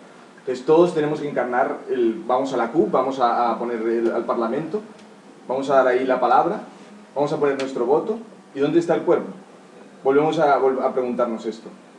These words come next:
¿Dónde está el cuerpo otra vez? Nos, nos, entonces el, el cuerpo hoy en día para nosotros es, nos estamos muriendo de hambre, o sea, no tenemos trabajo, no tenemos casa, no tenemos <laughs> pensiones, no, este es el cuer-, el cuerpo es lo que está diciendo ahora. La respuesta a esto,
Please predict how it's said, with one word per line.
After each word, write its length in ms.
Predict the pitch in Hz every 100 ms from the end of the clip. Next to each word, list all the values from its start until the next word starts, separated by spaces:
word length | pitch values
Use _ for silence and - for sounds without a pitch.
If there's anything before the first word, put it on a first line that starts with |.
| -
¿Dónde 180 | 143 170
está 160 | 165 160
el 60 |
cuerpo 260 | 170 151 123
otra 200 | 113 110
vez? 140 | 104 - - - - - - - 135
Nos, 260 | 135 -
nos, 300 | 143 131 - - - - -
entonces 340 | 123 135 131
el, 280 | 135 127 123
el 160 | 131 131
cuerpo 280 | 147 143 175
hoy 100 | 160
en 120 | 160
día 200 | 180 175
para 160 | 147
nosotros 320 | 135 135 156 139
es, 200 | 123 - - -
nos 100 | 127
estamos 320 | 127 143 151 165
muriendo 360 | 170 147 127
de 80 | 110
hambre, 240 | 113 - 180 - -
o 40 |
sea, 300 | - 110 107 - -
no 80 | 135
tenemos 320 | 147 131 131
trabajo, 560 | 120 147 185 220 226 -
no 80 |
tenemos 340 | 226 131 123 -
casa, 380 | 165 175 190 196 - -
no 60 | 131
tenemos 340 | 139 131 131 131
<laughs> 120 | - -
pensiones, 500 | 117 120 160 175 175 - - -
no, 120 | - 143 - - - -
este 180 | 156 175
es 60 | 175
el 160 | 160
cuer-, 180 | 170 165
el 120 | 143
cuerpo 260 | 156 180 202
es 80 | 175
lo 100 | 165
que 80 | 147
está 160 | -
diciendo 400 | 143 135 151 135
ahora. 300 | 120 117 - - - - - - - -
La 140 | 135
respuesta 500 | 135 131 170 185 202
a 80 | 165
esto, 400 | 156 - 208 -